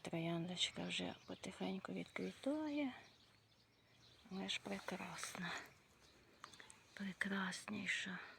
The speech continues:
Назву, на жаль, також не знаю. Ну, я думаю, я знайду її назву.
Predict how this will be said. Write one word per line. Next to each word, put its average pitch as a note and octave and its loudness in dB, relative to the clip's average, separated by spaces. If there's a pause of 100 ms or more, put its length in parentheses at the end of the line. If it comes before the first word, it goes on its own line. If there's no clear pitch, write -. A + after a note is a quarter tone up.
(1600)
Назву, A3 8
на F#3+ 4
жаль, G3+ 2
також G3 -2
не F#3+ 2
знаю. F#3 -4 (200)
Ну, G3 2
я G#3 6
думаю, G#3 8
я F#3+ 6
знайду F#3 2
її D#3+ 0
назву. F3 -2